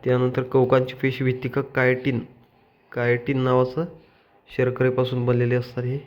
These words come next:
काही कवके तंतुरूपी असून आतील पेशीद्रव्यात असंख्य केंद्रके असतात. कवक, किण्व बुरशी, Aspergillus, मक्यातील कणसावरील बुरशी,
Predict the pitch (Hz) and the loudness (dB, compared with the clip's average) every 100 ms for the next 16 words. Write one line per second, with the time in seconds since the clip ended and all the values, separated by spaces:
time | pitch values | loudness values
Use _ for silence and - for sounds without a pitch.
0 | - _ _ _ _ _ _ _ _ _ | -14 _ _ _ _ _ _ _ _ _
1 | _ _ _ _ _ 139 135 147 143 127 | _ _ _ _ _ 2 4 4 4 4
2 | 127 127 127 - - _ _ - 131 127 | 4 2 -4 -6 -18 _ _ -6 -4 -2
3 | 143 135 139 131 135 123 120 - - 123 | -2 0 2 2 0 -4 -6 -14 -12 -4
4 | 127 131 147 135 131 135 135 131 131 131 | -2 0 -2 -2 -2 0 2 2 2 0
5 | 127 147 143 139 131 131 127 127 127 127 | 0 0 0 -2 -2 0 0 0 -2 -4
6 | - 123 123 - - - _ _ _ _ | -4 -6 -6 -14 -20 -20 _ _ _ _
7 | _ - _ _ _ _ _ _ _ _ | _ -20 _ _ _ _ _ _ _ _
8 | _ _ _ - 127 127 131 - - _ | _ _ _ 2 4 4 2 -8 -20 _
9 | _ _ _ _ _ - 135 131 131 - | _ _ _ _ _ -8 -4 2 2 2
10 | 131 131 127 127 - - - _ _ _ | 2 0 0 -2 -4 -8 -20 _ _ _
11 | 117 127 - 143 131 135 127 - - - | -4 -4 0 2 2 2 0 -4 -16 -20
12 | _ _ _ _ _ 123 120 - 127 143 | _ _ _ _ _ -6 -2 0 0 -2
13 | 143 123 123 - 123 120 139 127 123 120 | 0 -2 -2 0 2 2 0 0 -2 -2
14 | - | -8